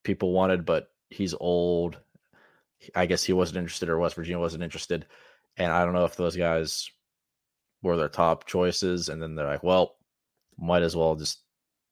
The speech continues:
hire our assistant who everybody likes to stay afloat and not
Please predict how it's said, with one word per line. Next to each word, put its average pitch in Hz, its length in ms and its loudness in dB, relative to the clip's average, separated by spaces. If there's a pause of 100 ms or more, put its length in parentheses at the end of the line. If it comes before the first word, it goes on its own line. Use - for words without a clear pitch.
(140)
hire 87 260 6
our 76 200 4
assistant - 360 -4
who - 60 -6
everybody 73 300 -6
likes 69 400 -6
to - 280 -8 (680)
stay 95 300 2
afloat 87 520 -2
and 71 80 -10
not 73 300 -8